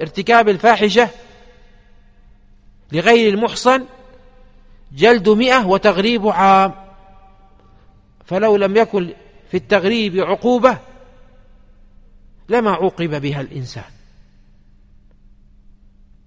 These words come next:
فالناس مجبولون على حب أوطانهم، وقد نشأت في الناس ناشئة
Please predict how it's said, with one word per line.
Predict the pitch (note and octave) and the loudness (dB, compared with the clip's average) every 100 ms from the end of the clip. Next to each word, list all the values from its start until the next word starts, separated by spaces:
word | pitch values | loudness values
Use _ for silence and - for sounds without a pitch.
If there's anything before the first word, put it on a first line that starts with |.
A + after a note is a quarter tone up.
| - - - - | -20 -20 -20 -16
فالناس | - F3 F3+ A3+ G#3 | -8 -6 -2 -2 -2
مجبولون | G3+ F#3 E3 F3+ G3 A3 | -4 -6 -4 -4 0 0
على | G3 F3+ F3+ | 0 -2 -4
حب | - F#3 G3+ | -6 -8 -6
أوطانهم، | E3+ D#3 C3+ B2 G2 G2+ - _ - _ - - - - - - - | -6 -8 -12 -12 -14 -16 -20 _ -20 _ -20 -20 -20 -20 -20 -20 -12
وقد | C3+ E3+ E3+ | -6 -4 -2
نشأت | G#3+ A3 G3 G3+ - | 0 2 2 0 -2
في | F3+ | -2
الناس | F#3 A3 F#3+ | 0 0 0
ناشئة | F#3 G3+ F3 G#3 F#3+ F#3 A3 A3+ | -2 -2 -2 -2 -2 0 0 -2